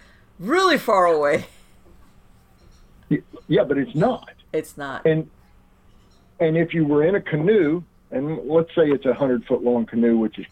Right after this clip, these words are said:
Speaker 2: pretty much what most of the Maya used,
Speaker 1: Mm-hmm.
Speaker 2: and that's what the, what the Caribs used, and when they were meeting, uh, Columbus out in the middle of the Caribbean,
Speaker 1: Mm-hmm.
Speaker 2: um,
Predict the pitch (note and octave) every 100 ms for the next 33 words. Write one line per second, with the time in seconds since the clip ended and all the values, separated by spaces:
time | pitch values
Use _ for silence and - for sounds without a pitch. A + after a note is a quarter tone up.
0 | _ - A2 A2 G#2+ A2+ - A2 G2 G#2+
1 | G#2+ A2 G#2+ A2 B2+ C3+ C3 - _ _
2 | - F3 F3+ A#3 F#3 - - - - A2+
3 | A2 - _ _ _ _ - B2+ B2+ B2
4 | - C3+ D#3 D#3+ A#2+ C3 C#3 B2+ - _
5 | - A#2+ A2+ - _ _ B2+ B2 B2 A2+
6 | A#2 B2 C#3+ C3 A#2 A2 - _ _ _
7 | _ _ G#2+ F#2+ G2 - _ _ _ -
8 | A#2 B2 A#2+ A2+ B2 A#2 A2+ A#2+ A2+ A2
9 | G2 - G#2+ C3+ A2 A2+ A#2 - _ -
10 | D#3 D#3+ D#3+ D#3 C3+ B2+ B2 A#2 G#2